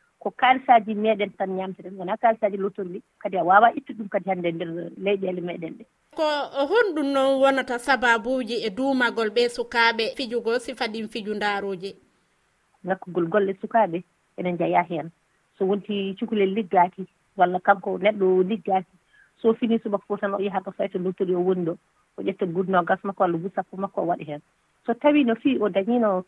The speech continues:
Speaker 1: golle to golli, walla o dañino kuccam goɗɗam ko waɗi, omo wawi wasde juude oɗon jeu. Capanɗe jeenayi nder temedere. Juwoɓe hen ɓe ganduɗa ko yimɓe ngakkaɓe golle, wona yimɓe gollotoɓe.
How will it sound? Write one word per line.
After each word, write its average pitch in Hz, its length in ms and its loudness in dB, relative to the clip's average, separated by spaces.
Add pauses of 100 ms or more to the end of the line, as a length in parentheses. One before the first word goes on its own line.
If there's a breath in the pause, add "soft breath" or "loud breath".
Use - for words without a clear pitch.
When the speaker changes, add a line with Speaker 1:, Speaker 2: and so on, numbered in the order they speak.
Speaker 1:
golle 202 360 4
to 208 140 2
golli, 214 400 0 (360)
walla 202 240 2
o 196 40 -2
dañino 226 440 2
kuccam 208 440 0
goɗɗam 214 360 4
ko 254 200 -2
waɗi, 190 240 -6 (520)
omo 196 220 -6
wawi 196 260 4
wasde 175 320 -4
juude 180 320 -10
oɗon 165 400 -8
jeu. 160 120 -10 (440)
Capanɗe 220 320 0
jeenayi 185 320 0
nder 180 240 2
temedere. 180 440 -2 (360)
Juwoɓe 233 320 4
hen 196 160 -2
ɓe - 240 -4
ganduɗa 190 460 -4
ko 185 80 -4
yimɓe 190 300 -4
ngakkaɓe 175 520 -2
golle, 170 320 -2
wona 175 240 -2
yimɓe 196 800 -6
gollotoɓe. 175 560 0